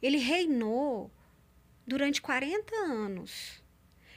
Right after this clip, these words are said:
E naquele reinado dele, não tinha guerra. Ele fez as doze tribos prosperarem como ninguém nunca conseguiu.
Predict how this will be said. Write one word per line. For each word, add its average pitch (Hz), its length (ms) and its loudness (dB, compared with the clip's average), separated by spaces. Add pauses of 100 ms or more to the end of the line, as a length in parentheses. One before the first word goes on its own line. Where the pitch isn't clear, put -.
(120)
E 285 180 2
naquele 349 440 2
reinado 240 540 0
dele, 214 680 0 (840)
não 302 180 4
tinha 392 320 0
guerra. 254 580 0 (680)
Ele 262 160 2
fez 311 380 0
as 247 160 2
doze 339 380 2
tribos 247 920 -4 (300)
prosperarem 247 840 2
como 269 300 2
ninguém 294 400 4
nunca 320 440 4
conseguiu. 262 920 -4